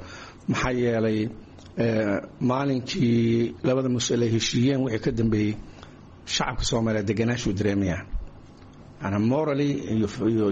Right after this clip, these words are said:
mentally waa degan yahay, jawigu waa degan yahay. Jawi faham guud ah oo kalsooni gelin ah ayaa bulshada ka dhex muuqata.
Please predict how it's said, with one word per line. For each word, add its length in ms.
mentally 480
waa 180
degan 300
yahay, 120
jawigu 300
waa 80
degan 260
yahay. 140
Jawi 260
faham 380
guud 260
ah 140
oo 420
kalsooni 500
gelin 300
ah 120
ayaa 220
bulshada 360
ka 140
dhex 160
muuqata. 420